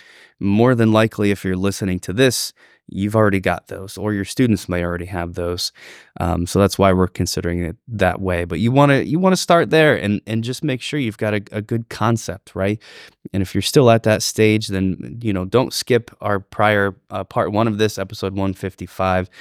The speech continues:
We'll give you lots of great tips on, like, the actual development of your show. But, you know, for Brian Carpenter,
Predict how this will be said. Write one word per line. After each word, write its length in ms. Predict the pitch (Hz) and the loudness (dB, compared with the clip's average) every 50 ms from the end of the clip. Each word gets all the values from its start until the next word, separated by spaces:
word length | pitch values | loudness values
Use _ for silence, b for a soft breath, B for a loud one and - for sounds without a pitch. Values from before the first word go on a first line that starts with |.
| B B B B B B | B B B B B B
We'll 80 | - 107 | -8 -2
give 160 | 107 110 98 | 0 2 4
you 80 | 101 98 | 4 4
lots 260 | 95 101 104 - - | 4 4 2 2 -2
of 120 | 95 92 | -6 -8
great 240 | - - 92 85 - | -4 -4 -4 -4 -6
tips 320 | - - 98 90 - - - | -6 -6 -6 -6 -4 -6 -6
on, 160 | 90 90 90 | -4 -4 -4
like, 220 | 90 90 87 - | -4 -6 -8 -8
the 60 | - | -4
actual 300 | 95 98 95 - - 95 | -4 -4 -4 -4 -6 -6
development 640 | 92 92 90 87 87 95 98 90 95 95 92 92 - - | -6 -6 -6 -6 -2 -2 0 0 0 -2 -4 -6 -8 -6
of 160 | - 98 92 95 | -6 -6 -4 -4
your 120 | 92 90 | -4 -4
show. 380 | - - - - 98 101 98 95 | -4 -4 -2 0 2 2 2 2
But, 220 | 90 90 90 87 B B B B B B B B | 2 0 -2 -2 B B B B B B B B
you 80 | - 98 | 4 4
know, 120 | 104 104 | 4 4
for 140 | - - 101 | 4 2 2
Brian 300 | 95 107 113 117 113 101 | 4 6 6 6 4 4
Carpenter, 600 | - 117 110 117 117 117 113 - 120 117 123 | 4 4 2 4 2 0 0 2 4 4 2